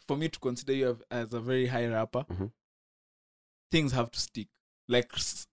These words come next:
Speaker 1: mus-,
Speaker 2: Yeah.
Speaker 1: your, your lyrics have to stick.
Speaker 2: That's
Speaker 1: For
Speaker 2: a fact.
Speaker 1: example, like,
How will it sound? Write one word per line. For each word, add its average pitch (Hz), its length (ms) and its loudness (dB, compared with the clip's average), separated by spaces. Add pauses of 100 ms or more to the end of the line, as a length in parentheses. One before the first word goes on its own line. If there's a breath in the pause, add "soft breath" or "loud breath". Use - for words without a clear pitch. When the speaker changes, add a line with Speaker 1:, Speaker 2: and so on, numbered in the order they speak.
Speaker 1:
mus-, 147 260 2
Speaker 2:
Yeah. 117 140 10
Speaker 1:
your, 147 320 6
your 143 220 6
lyrics 147 380 4
have 117 180 -2
to - 80 -8
stick. - 260 -6 (220)
Speaker 2:
That's 113 180 4
Speaker 1:
For 190 80 10
Speaker 2:
a 180 100 12
fact. 180 60 6
Speaker 1:
example, 175 460 8 (160)
like, 131 260 4